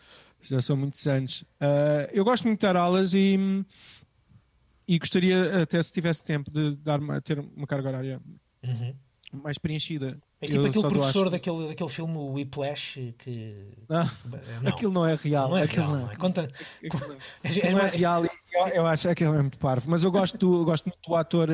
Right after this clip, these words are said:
Speaker 1: o, o que é, eh, Miles, Miles, eh, Surratt, será?
Speaker 2: Ah, sim, sim, sim. Eh, tinha
Speaker 1: É,
Speaker 2: aqui
Speaker 1: sim.
Speaker 2: apontado, entretanto perdi-o. Mas, mas sim, é o Miles, sei que é Miles qualquer coisa, já, já, já te digo,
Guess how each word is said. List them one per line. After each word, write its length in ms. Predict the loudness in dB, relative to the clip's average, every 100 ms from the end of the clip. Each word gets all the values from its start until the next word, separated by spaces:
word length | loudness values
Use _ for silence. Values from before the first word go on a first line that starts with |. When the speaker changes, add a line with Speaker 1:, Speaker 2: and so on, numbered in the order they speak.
| 2
Speaker 1:
o, 500 | 4 4 4 4 0 -6 -18 -20 -20 _ -4
o 840 | 0 2 2 2 2 2 0 -2 -2
que 80 |
é, 20 | -2
eh, 260 | -2 -8 -4
Miles, 500 | 0 2 2 -2 -8 -6
Miles, 520 | -2 0 -2 -6 -14 -16
eh, 160 | -8 -4
Surratt, 480 | 0 2 0 -4 -20
será? 240 | -6 -2 0
Speaker 2:
Ah, 20 |
sim, 260 | 2 2 2
sim, 200 | 2 2
sim. 260 | 2 0 -2
Eh, 320 | -4 -2 -2 -2
tinha 220 | 0 2
Speaker 1:
É, 20 |
Speaker 2:
aqui 120 | 2 2
Speaker 1:
sim. 60 |
Speaker 2:
apontado, 680 | 2 2 2 2 2 0 2
entretanto 460 | 2 0 0 -2 -2
perdi-o. 480 | -4 -2 -2 -2
Mas, 380 | -2 -2 0 -2
mas 140 | -2 0
sim, 240 | 2 4
é 60 | 4
o 60 | 4
Miles, 540 | 4 4 2 0 -2 -2
sei 160 | 0 0
que 80 | 0
é 40 |
Miles 240 | 0 0
qualquer 240 | 0 0 -2
coisa, 220 | -2 -4
já, 140 | -4 -6 -6 -8 -12 -12
já, 200 | -10 -6
já 140 | -8
te 200 | -8
digo, 60 | -12